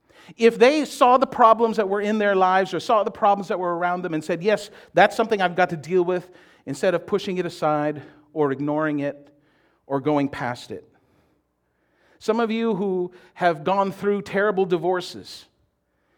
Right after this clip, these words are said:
you know that if either you or your spouse had been honest with yourself,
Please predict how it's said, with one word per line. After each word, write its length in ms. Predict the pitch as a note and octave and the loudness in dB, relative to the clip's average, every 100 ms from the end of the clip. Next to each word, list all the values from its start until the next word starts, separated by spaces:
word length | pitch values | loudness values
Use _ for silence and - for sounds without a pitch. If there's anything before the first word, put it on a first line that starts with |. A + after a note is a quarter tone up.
| _ _ | _ _
you 200 | D3+ A#3+ | -2 0
know 440 | A#3+ D#4 E3+ F#2+ - _ _ _ _ _ _ _ | 2 0 -2 -6 -18 _ _ _ _ _ _ _
that 140 | F#3 | 2
if 100 | G#3+ | 2
either 380 | A3 B3 B3+ B3 | 0 -4 0 -2
you 580 | G#3 F#3+ C4 C#4 C#4 - | -2 -4 -2 -2 -4 -6
or 160 | - G#3 | -2 -2
your 200 | A3 A3 | 0 -2
spouse 800 | G#3+ - A3 E3 G#2+ - - - | -2 -4 -2 -2 -6 -16 -20 -20
had 220 | - G3 | -10 -6
been 160 | E3 A#3+ | -4 -6
honest 460 | - A#3+ E4+ D4 - | -4 -4 -2 -4 -6
with 200 | D3 - | -10 -10
yourself, 580 | G#2+ - - _ _ | -14 -16 -20 _ _